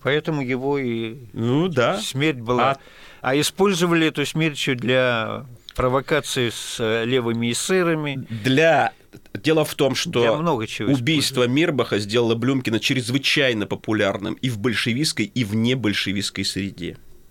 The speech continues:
Speaker 2: И более того, тот самый, э, Николай Гумилёв, о котором мы случайно заговорили,
Speaker 1: Да.
Speaker 2: подошёл на улицу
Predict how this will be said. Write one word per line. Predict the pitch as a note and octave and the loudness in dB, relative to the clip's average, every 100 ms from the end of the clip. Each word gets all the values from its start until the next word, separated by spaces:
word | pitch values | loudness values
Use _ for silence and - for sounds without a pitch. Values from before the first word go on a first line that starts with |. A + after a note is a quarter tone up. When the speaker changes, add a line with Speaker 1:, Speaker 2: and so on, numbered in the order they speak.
| - | -4
Speaker 2:
И | A2+ A#2+ | 0 2
более | B2+ D#3 | 2 2
того, | C#3 A#2+ | 2 2
тот | B2 - | 0 0
самый, | C3 B2+ A2+ G#2+ | 0 2 0 -2
э, | - G#2+ G2 F2 F2 F#2 | -2 -2 -2 -4 -8 -6
Николай | A2+ G#2+ A2 G#2+ | -4 -2 0 -2
Гумилёв, | G#2 A2 F3 F3+ - | -2 -2 0 0 -4
о | - | -16
котором | F2 G#2 G2+ | -10 -8 -8
мы | |
случайно | - F#2 - F2 | -6 -4 -4 -6
заговорили, | F2 F2+ E2 G#2 | -8 -8 -8 -4
Speaker 1:
Да. | A2 | -4
Speaker 2:
подошёл | G#2 G2 - G2+ | -2 -4 -2 -2
на | G#2 | 0
улицу | F3+ G#3+ G#3 E3 | 0 -2 -4 -6